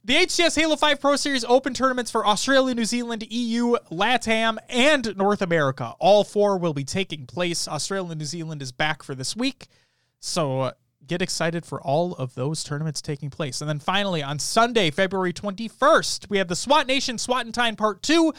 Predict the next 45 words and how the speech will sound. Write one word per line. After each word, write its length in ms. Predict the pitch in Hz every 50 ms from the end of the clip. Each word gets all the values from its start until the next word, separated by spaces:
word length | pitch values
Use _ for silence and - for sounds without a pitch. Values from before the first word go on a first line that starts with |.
| - - -
because 220 | - 220 190 185
it 60 | 175 -
got 180 | 190 170 -
delayed. 480 | 151 147 165 202 226 240 233 233 220 214 _ _ _ _ _ _ _ _ _
Um, 400 | - 185 190 185 175 170 160 147 143
the 120 | 170 175
Gamers 420 | 156 233 269 330 359 349 285 - -
for 100 | 269 -
Christ 440 | - - 240 247 254 240 - -
Halo 240 | 202 247 262 262 254
five 340 | 240 - 247 240 240 226 -
two 160 | - 285 330
V 140 | 330 285 233
two 160 | - 254 233
tournament 380 | - 233 233 233 233 233 226 - -
and 200 | 220 226 220 202
the 140 | 220 -
H 180 | 220 277 311 -
C 140 | - - 269
S 120 | 233 -
Halo 240 | - 240 226 220 202
three 160 | - 226 214
M 100 | 208 196
C 140 | 196 - 208
C 180 | - - 202 185
Pro 220 | - 185 175 170
Series 380 | - - 180 160 165 165 - -
four 220 | - 170 143 139
V 120 | 139 131
four. 360 | 123 - - 123 - - - _ _ _ _ _ _ _ _ _ _ _ _ _ - - _ _ _ _ _ _ _ _ _ _ _ _ _ _ _ _ _ _ _ _ _ _ _ _ _ _
So 200 | - - - 139
there 240 | 127 143 170 190 208
you 100 | 196 180
go. 180 | - 170 190 190
Those 300 | 160 185 202 214 - 180
are 40 | -
your 120 | - -
upcoming 380 | 196 196 - - 233 214 202 -
tournaments 400 | - 196 190 190 185 180 - -
of 80 | 165
the 60 | 156
week 200 | 143 135 135 135
presented 400 | - 143 131 - 135 127 - 127
by 160 | - 123 117 120
noob 380 | 123 151 190 208 220 220 -